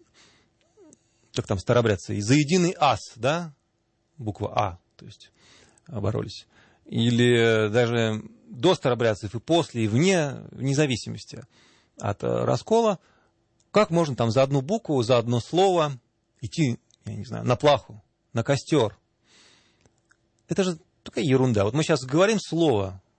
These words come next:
прости господи, и зачастую не думаем, что мы говорим. Хотя нам сказано, что мы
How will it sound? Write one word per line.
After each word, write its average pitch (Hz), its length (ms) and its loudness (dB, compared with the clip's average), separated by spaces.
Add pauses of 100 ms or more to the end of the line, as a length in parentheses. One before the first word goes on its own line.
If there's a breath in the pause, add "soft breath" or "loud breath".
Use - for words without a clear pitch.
прости 113 300 -4
господи, 101 400 -8
и 131 240 -12
зачастую 180 400 -2
не 175 160 2
думаем, 127 340 2
что - 160 -6
мы 104 140 -2
говорим. 101 500 -6 (120)
Хотя 120 480 0
нам 117 180 -2
сказано, 143 340 2
что 110 200 -4
мы 110 440 0